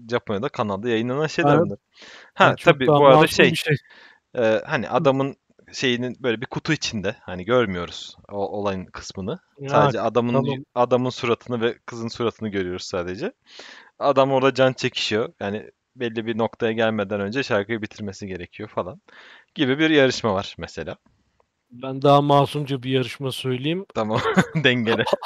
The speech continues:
Speaker 2: <laughs> Adamı, adamın tekini kurutma makinesinin içine koyuyorlar. <laughs> Ve dönerken spagetti yemesini istiyorlar.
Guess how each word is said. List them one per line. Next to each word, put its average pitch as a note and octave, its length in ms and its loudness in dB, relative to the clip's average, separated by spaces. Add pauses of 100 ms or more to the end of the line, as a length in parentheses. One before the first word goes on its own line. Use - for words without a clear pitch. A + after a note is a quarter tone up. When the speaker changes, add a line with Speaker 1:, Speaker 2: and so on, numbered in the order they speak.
(160)
Speaker 2:
<laughs> - 360 -10
Adamı, D#3+ 480 8 (540)
adamın D3 380 4
tekini D#3+ 360 2
kurutma D#3 400 0
makinesinin E3+ 640 4
içine E3 300 0
koyuyorlar. C3 680 0 (420)
<laughs> - 440 -20
Ve E3 240 8 (360)
dönerken E3 480 8
spagetti E3 640 4
yemesini A#3+ 460 4
istiyorlar. - 920 0